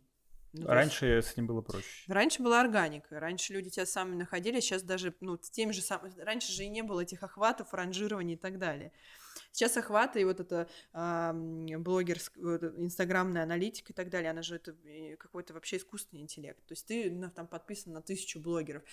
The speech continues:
Speaker 1: Инстаграм понимает, что ты не можешь, э, охватить этот объем, и он тебе показывает, что примерно тебе интересно. И, э, информации все больше, больше, больше и больше,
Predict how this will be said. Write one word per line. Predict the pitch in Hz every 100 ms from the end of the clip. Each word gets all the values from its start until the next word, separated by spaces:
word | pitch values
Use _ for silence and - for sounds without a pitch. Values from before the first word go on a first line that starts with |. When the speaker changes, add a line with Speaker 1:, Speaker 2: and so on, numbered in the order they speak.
| - -
Speaker 1:
Инстаграм | 180 175 175 180
понимает, | 180 185 202 202 180
что | -
ты | -
не | 175 165
можешь, | 180 175 - - -
э, | 156 156 156 156 - - - - - - _ _ - -
охватить | 202 202 208 208 233 - - - 185
этот | 170 165
объем, | 170 175 160 165
и |
он | 294
тебе | 262
показывает, | 208 190 226 254 190
что | - 185
примерно | - 185 190 214 196
тебе | 165 170
интересно. | 175 180 170 143 - - - - - _ _ _ _ _ _ -
И, | 180 165 165 165 160
э, | 160 160 160 156 156 156 - -
информации | - 170 180 202 208 196
все | 180
больше, | 170 190 185 160
больше, | 175 175 - 156
больше | 170 170 - 156
и |
больше, | 165 220 294 214